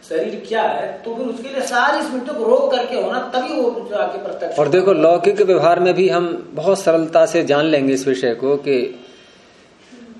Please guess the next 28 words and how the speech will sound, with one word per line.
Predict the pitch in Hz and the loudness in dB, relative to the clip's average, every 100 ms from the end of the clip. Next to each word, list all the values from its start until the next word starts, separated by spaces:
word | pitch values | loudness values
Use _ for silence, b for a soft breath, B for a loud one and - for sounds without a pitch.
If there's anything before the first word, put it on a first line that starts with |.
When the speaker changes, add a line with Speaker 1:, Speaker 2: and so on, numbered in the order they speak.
| - - | -18 -2
Speaker 2:
मान | 156 170 | 2 2
लो | |
कोई | 170 165 | 4 2
व्यक्ति | 156 151 165 | 2 0 -2
भोजन | 127 139 143 139 | 0 0 0 0
कर | 131 | 0
रहा | 113 113 110 | 0 -4 -6
है, | 117 - - - - _ - | -8 -12 -16 -20 -20 _ -8
बहुत | 143 160 | -4 -2
स्वादिष्ट | - 139 135 139 139 | 0 0 2 0 -2
भोजन | - 120 120 | -4 -6 -6
है, | 113 107 - - - _ _ _ _ _ - _ _ _ - - B B B B B B B B - | -8 -14 -16 -20 -20 _ _ _ _ _ -20 _ _ _ -18 -18 B B B B B B B B -2
लेकिन | 170 180 196 165 143 - - - - | 0 2 0 0 -2 -10 -18 -16 -4
कुछ | 170 | -2
घटना | 156 147 190 | -2 0 2
ऐसी | 185 180 185 | 2 2 2
घट | 156 | 2
गई | 180 202 | 4 4
है | 208 | 4
कि | 139 139 117 | 2 0 -2
ध्यान | 117 139 147 | -2 0 0
उसका | 135 147 | 0 2
उधर | 135 156 | 2 2
जा | 156 151 | 2 4
रहा | 170 | 2
है | |
बार | 160 160 | 2 0
बार | 160 170 190 | 0 -2 -4